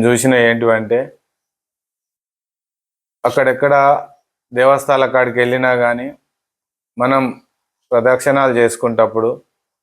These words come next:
చేసుకొని అయ్యగారి దగ్గరికి వెళ్ళి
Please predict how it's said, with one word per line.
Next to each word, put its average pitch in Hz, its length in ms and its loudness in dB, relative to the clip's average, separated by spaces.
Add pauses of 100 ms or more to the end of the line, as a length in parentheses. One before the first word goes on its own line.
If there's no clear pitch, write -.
(880)
చేసుకొని 131 540 2
అయ్యగారి 123 400 2
దగ్గరికి 117 400 0
వెళ్ళి 117 260 -4